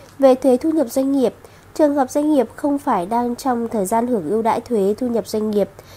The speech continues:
mà bên đi thuê trả trước tiền cho nhiều năm thuê, thì doanh thu để tính thu nhập chịu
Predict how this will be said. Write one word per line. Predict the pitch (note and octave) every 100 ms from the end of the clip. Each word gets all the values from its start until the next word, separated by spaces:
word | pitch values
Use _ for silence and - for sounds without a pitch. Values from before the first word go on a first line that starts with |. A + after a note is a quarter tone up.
| - -
mà | B3+ B3
bên | A#3 C4+ C4+
đi | C#4
thuê | B3+ C#4 C4 -
trả | G3
trước | - E4 E4+
tiền | C4+ A#3 F#3+ F3+ F#3+
cho | A3+
nhiều | A3+ A3 G3
năm | G3+ A3+ A3
thuê, | B3 A#3+ A3+ A3 - - -
thì | - D4 C#4
doanh | C#4+ C#4+
thu | C#4+ D4+ C#4+
để | A#3
tính | F3 F#3+ G#3
thu | D4
nhập | C4 A#3 -
chịu | -